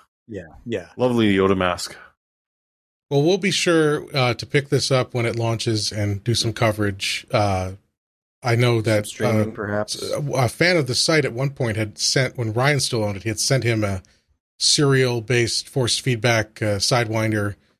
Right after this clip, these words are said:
Speaker 3: which Ryan kept. I, I don't know where that is. I think he still has it. It didn't come over
Speaker 2: Yep.
Speaker 3: in the transition,
Speaker 2: Hopefully
Speaker 3: but
Speaker 2: it, hopefully it's next to the sound card that's still got the serial port in the back.
Speaker 3: Oh, you, you
Speaker 1: Yeah.
Speaker 3: can get adapters.
Speaker 2: And they can do the sweet midi sound that's gonna come with this game.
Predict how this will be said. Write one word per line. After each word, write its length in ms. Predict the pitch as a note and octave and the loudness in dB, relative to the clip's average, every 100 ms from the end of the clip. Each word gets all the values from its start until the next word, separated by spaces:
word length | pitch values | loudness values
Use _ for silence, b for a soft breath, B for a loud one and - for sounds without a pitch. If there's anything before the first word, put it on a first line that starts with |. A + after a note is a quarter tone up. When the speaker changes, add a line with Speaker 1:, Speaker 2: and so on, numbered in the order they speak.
| _ _ _ _ - | _ _ _ _ -6
Speaker 3:
which 320 | A#2 - - D3 | -4 -4 -4 0
Ryan 520 | C3 A#2+ A2 G#2+ - _ | 2 2 0 -4 -12 _
kept. 540 | - B2+ G#2+ - - - | -2 0 0 -6 -14 -6
I, 140 | G#2 G#2+ G#2+ | -2 -2 -2
I 20 | |
don't 140 | A2 | -2
know 60 | G#2+ | -2
where 180 | G#2 G#2 | -2 0
that 180 | F#2+ G2 | 0 0
is. 140 | F#2+ | -2
I 40 | G2 | -4
think 140 | G2 | -6
he 80 | G#2 | -6
still 240 | - G#2+ | -4 -2
has 240 | F#2 G2 G2 | -2 -2 -2
it. 140 | G2 _ - | -6 _ -6
It 80 | |
didn't 180 | B2+ G#2+ | -2 -2
come 160 | - A#2 | 0 0
over 240 | G#2+ G2+ | 0 0
Speaker 2:
Yep. 160 | A2 - _ | -2 -4 _
Speaker 3:
in 140 | A2+ G#2+ | -2 -2
the 80 | |
transition, 540 | A2 A#2 G#2 G#2+ G#2 C3+ | 0 0 0 0 2 2
Speaker 2:
Hopefully 220 | A2+ C3+ | 4 4
Speaker 3:
but 80 | A#2+ | 2
Speaker 2:
it, 100 | - _ _ _ _ _ _ _ _ - | -2 _ _ _ _ _ _ _ _ -2
hopefully 280 | C#3+ - C3 | 0 4 2
it's 160 | A2 | 4
next 160 | B2 - | 0 0
to 60 | A2+ | 2
the 100 | G2+ | 2
sound 300 | - G#2+ G#2 | 4 2 2
card 220 | G2 F#2+ | 2 0
that's 120 | - | -2
still 140 | - F#2+ | 0 0
got 160 | F#2 | 0
the 80 | - | -2
serial 360 | - G2 F#2 F2 | -2 0 0 -2
port 340 | - F2+ D#2+ | -2 -2 -2
in 80 | F2+ | -4
the 60 | E2+ | 0
back. 400 | G#2 F#2+ - - _ _ _ _ _ - | 2 0 -4 -20 _ _ _ _ _ -2
Speaker 3:
Oh, 100 | G#3+ | 0
you, 80 | G#3+ | 0
you 100 | F#3+ | 0
Speaker 1:
Yeah. 60 | D3+ | 0
Speaker 3:
can 20 | |
get 180 | F3+ C#3 | 0 0
adapters. 480 | A#2 A#2+ G#2+ - F#2+ | 2 0 0 -2 -2
Speaker 2:
And 100 | C3+ | -2
they 80 | C3 | 0
can 120 | C#3 | 0
do 140 | C#3+ | 0
the 80 | A#2+ | 0
sweet 320 | - C#3 C3 | 0 -2 -2
midi 280 | A#2+ B2 A#2+ | -2 0 0
sound 380 | - A#2+ A2 G2+ | 0 0 0 0
that's 140 | - | -4
gonna 160 | - G2 | -4 -2
come 200 | G2 G2+ | -2 -2
with 120 | G2 G2 | -2 -4
this 140 | E2+ | -6
game. 200 | - C#2 | -8 -10